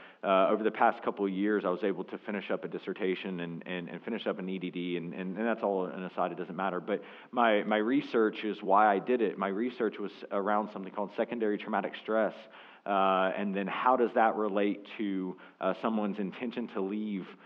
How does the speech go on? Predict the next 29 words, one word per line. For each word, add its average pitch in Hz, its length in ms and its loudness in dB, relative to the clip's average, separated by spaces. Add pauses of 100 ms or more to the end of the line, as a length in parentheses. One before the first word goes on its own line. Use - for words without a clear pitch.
(220)
uh, 90 480 4
their 95 180 2
profession. 110 540 0
And 90 180 -4
so 110 60 0
I 98 80 2
focused 110 440 -2
intently 110 540 -4
on 101 160 0
homeless 113 380 -2
service 101 280 -2
providers 98 520 2
in 98 120 -4
Louisville 110 380 2
and 95 160 -4
then 95 100 -4
critical 107 380 -2
care 101 240 -2
nurses 98 400 -4
in 90 160 -6
Louisville. 85 240 -6
My 87 140 0
wife 107 280 4
is 107 120 -10
a - 40 -10
critical 98 360 -8
care 92 160 -4
nurse. 123 240 0 (480)
Uh, 90 160 2